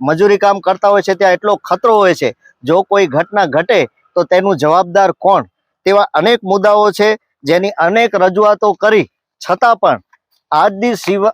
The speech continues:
આજ દિવસ સુધી કોઈ નિકાલ ના આવતા બહુજન આર્મીના સંસ્થાપક લખનભાઈ દુવાનો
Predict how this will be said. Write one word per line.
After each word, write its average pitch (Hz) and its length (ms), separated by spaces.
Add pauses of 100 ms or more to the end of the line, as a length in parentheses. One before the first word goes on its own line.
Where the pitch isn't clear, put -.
આજ 175 200
દિવસ 208 320
સુધી 202 300
કોઈ 214 300
નિકાલ 196 360
ના 202 200
આવતા 160 340 (400)
બહુજન 208 420
આર્મીના 202 440
સંસ્થાપક 180 680
લખનભાઈ 185 640
દુવાનો 185 420